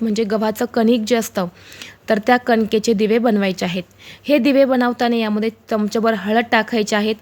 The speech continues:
आणि हे दिवे तुम्हाला बनवायचे आहेत. हे दिवे बनवल्यानंतर यामध्ये तुम्हाला लांब कापसाची,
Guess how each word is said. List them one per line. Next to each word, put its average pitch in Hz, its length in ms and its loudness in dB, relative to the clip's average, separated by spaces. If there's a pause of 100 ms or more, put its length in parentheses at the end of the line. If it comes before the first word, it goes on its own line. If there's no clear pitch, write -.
आणि 208 160 0
हे 208 160 -2
दिवे 208 340 0
तुम्हाला 202 300 0
बनवायचे 190 480 -2
आहेत. 175 160 -6 (560)
हे 294 100 4
दिवे 285 260 4
बनवल्यानंतर 247 800 0
यामध्ये 233 500 -2
तुम्हाला 220 380 -2
लांब 220 340 0
कापसाची, 214 580 -4